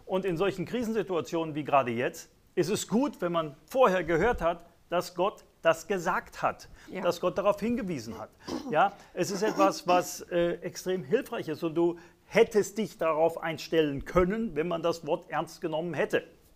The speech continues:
Speaker 1: Ja? Manche Leute haben das ernst genommen, manche nicht. Jetzt ist für viele Leute es so, wenn das Wort, was sie bekommen haben oder gehört haben, sich nicht in einem, na sagen wir mal, komfortablen Zeitrahmen erfüllt.
Speaker 2: Überschaubaren Zeitraum?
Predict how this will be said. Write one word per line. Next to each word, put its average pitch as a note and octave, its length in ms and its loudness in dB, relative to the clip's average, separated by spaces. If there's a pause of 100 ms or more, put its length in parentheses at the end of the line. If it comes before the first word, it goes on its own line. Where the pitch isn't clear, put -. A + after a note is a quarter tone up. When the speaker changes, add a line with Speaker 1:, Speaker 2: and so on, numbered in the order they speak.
(120)
Speaker 1:
Ja? C3+ 240 -4 (320)
Manche D#3 300 -2
Leute D#3+ 220 2
haben F#3+ 180 4
das G#3 160 -2
ernst C#3 240 -8
genommen, C3 220 -8
manche C#3+ 260 -6
nicht. E3+ 280 -10 (640)
Jetzt F#3+ 140 0
ist A#3 140 -2
für F3+ 120 2
viele B3 340 0
Leute D#3 300 2
es C#3+ 160 -6
so, E3+ 380 0 (640)
wenn A#3+ 420 0
das G#3 380 2
Wort, F3 320 -2
was D#3+ 240 4
sie D3+ 240 -8 (280)
bekommen F3 400 -2
haben F3 140 0
oder C#3+ 160 -2
gehört C#3+ 320 2
haben, A2+ 220 -4 (460)
sich F#3+ 300 -4
nicht G3+ 300 -4
in F#3+ 240 0
einem, E3 800 0
na D#3+ 120 4
sagen F3+ 240 2
wir F3 100 0
mal, E3 160 2
komfortablen G#3+ 1040 0
Zeitrahmen F3 720 0
erfüllt. - 180 -4
Speaker 2:
Überschaubaren G#3+ 720 6
Zeitraum? G#3 640 4